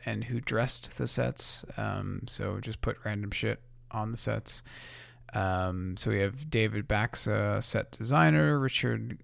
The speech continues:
Kalaska, set designer, Stuart Kearns, uh, senior set designer, then Martin Kotek, set dresser, Martin Kubrick, t-, set dresser,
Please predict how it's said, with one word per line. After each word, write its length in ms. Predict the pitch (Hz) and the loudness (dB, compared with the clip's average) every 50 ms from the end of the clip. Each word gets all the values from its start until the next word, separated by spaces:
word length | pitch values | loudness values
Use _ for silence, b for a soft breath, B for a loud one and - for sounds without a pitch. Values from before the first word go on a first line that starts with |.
| - - | -12 -6
Kalaska, 1000 | - 127 117 113 117 127 123 - - - - - 62 - - 64 - - - - | -2 0 2 2 2 2 2 0 0 0 0 0 0 0 0 0 -2 -2 -2 -2
set 280 | - - 127 - - | 0 0 0 -2 -2
designer, 640 | - 135 120 - 123 117 110 107 107 110 110 110 110 | -2 -2 0 2 2 2 2 0 0 0 0 0 0
Stuart 420 | 110 - - 135 117 110 107 - | -2 0 0 2 2 2 0 -2
Kearns, 640 | - - 131 120 113 113 110 110 107 110 117 - - - - - | -2 0 2 2 2 2 0 0 0 0 0 0 0 -2 -4 -4
uh, 120 | 101 101 101 | -2 0 2
senior 340 | - - 175 170 160 147 139 | 2 4 4 4 4 4 4
set 220 | - 151 143 143 | 4 2 0 0
designer, 720 | 143 139 131 139 135 135 135 135 131 131 127 127 131 - | 0 2 4 6 6 6 6 6 4 4 4 2 0 -2
then 540 | 139 131 131 120 110 107 107 107 107 107 101 95 | -4 -2 0 0 2 2 2 2 0 -2 -2 -2
Martin 380 | 113 117 113 113 107 120 123 | 0 0 0 0 0 -2 -2
Kotek, 560 | - - 123 117 - - - 117 113 117 - | 0 0 0 0 2 2 2 2 2 0 0
set 200 | - - - - | -2 -2 -2 -2
dresser, 540 | - - 139 131 135 - 135 131 127 127 127 B B B B B B B B B B | 4 4 4 6 6 4 4 4 4 4 2 B B B B B B B B B B
Martin 340 | 143 117 85 87 101 107 117 | 0 2 2 2 0 -2 -2
Kubrick, 600 | - - 131 123 143 120 107 113 117 - - - | 0 0 0 0 2 2 2 2 2 -2 -6 -8
t-, 120 | - - - - - - | -8 -10 -10 -10 -12 -6
set 240 | - - 120 117 117 | -2 0 0 0 0
dresser, 520 | - 123 117 113 - - 120 113 107 98 | 0 0 2 2 2 2 2 0 0 -2